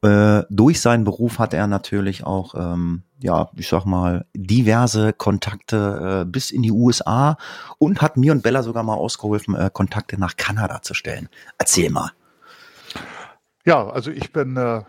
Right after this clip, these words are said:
Speaker 2: ich bin Polizeibeamter. Was ich da so an Tätigkeiten verrichte, ähm, das kann man vielleicht später mal erfahren. Ich, das heißt, ich bin also ein bisschen vom Fach.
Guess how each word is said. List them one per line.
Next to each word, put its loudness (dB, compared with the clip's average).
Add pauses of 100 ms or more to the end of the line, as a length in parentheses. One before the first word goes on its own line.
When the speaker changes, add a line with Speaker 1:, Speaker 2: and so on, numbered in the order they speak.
Speaker 2:
ich -10
bin -6
Polizeibeamter. -6 (640)
Was -2
ich -6
da 2
so -2
an -8
Tätigkeiten -2
verrichte, -4 (500)
ähm, 2 (220)
das 2
kann 0
man -2
vielleicht 0
später 0
mal 2
erfahren. 0 (920)
Ich, -14
das 2
heißt, 2
ich -14
bin 0
also -2
ein -4
bisschen -4
vom -4
Fach. 0